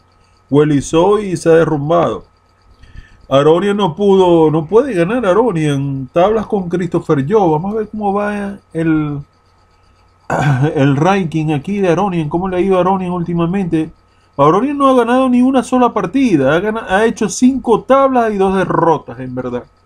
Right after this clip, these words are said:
Cinco tablas y dos derrotas. Nima nada más que ha ganado una sola partida y lleva tres derrotas a Nima.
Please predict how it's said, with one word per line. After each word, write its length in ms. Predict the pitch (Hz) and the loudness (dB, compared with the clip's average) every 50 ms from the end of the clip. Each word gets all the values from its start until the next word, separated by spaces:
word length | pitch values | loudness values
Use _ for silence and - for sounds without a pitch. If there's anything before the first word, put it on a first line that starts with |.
| _ _ _ _ _ _ _ _ _ _ _ _ _ | _ _ _ _ _ _ _ _ _ _ _ _ _
Cinco 460 | - - 190 190 190 185 196 185 180 | -4 -2 -2 0 0 2 0 0 0
tablas 280 | - 202 196 185 180 180 | 0 -2 0 0 0 0
y 20 | 175 | 0
dos 180 | 170 165 165 | 2 2 2
derrotas. 920 | 165 156 151 160 170 180 208 220 220 214 208 - 202 202 190 180 - - _ _ _ _ _ _ _ _ _ _ _ _ _ _ _ _ _ _ _ | 2 2 2 2 2 2 4 2 2 0 -2 -6 -8 -8 -8 -10 -14 -20 _ _ _ _ _ _ _ _ _ _ _ _ _ _ _ _ _ _ _
Nima 300 | 139 151 175 196 208 220 | 0 2 2 2 2 2
nada 80 | 226 220 | 2 0
más 140 | 214 196 | 0 0
que 100 | - 214 | 0 0
ha 40 | 196 | 0
ganado 280 | 190 202 190 202 208 202 | 2 2 2 0 0 0
una 220 | 202 196 190 170 | 0 0 0 0
sola 280 | - - 190 180 180 - | 0 0 2 2 2 2
partida 680 | 175 156 - - 220 226 220 214 202 185 180 180 175 | 0 -2 -2 -4 -6 -8 -6 -4 -2 0 2 2 2
y 720 | 160 147 139 135 131 127 123 120 120 120 120 117 - - - 135 | 2 2 2 2 2 0 0 -2 -4 -6 -8 -12 -14 -14 -8 -4
lleva 380 | 131 139 151 170 175 165 147 - _ _ | 0 2 2 4 2 2 0 -4 _ _
tres 320 | - 233 208 247 247 220 202 | -6 -2 0 2 2 0 0
derrotas 680 | 214 185 165 165 170 190 214 196 175 - 170 151 143 | 0 0 0 2 2 2 0 0 -2 -4 -6 -4 -4
a 120 | 160 160 | -4 -6
Nima. 560 | 151 151 156 170 190 175 151 143 147 156 156 | -4 -4 -4 -4 -4 -4 -4 -4 -4 -4 -6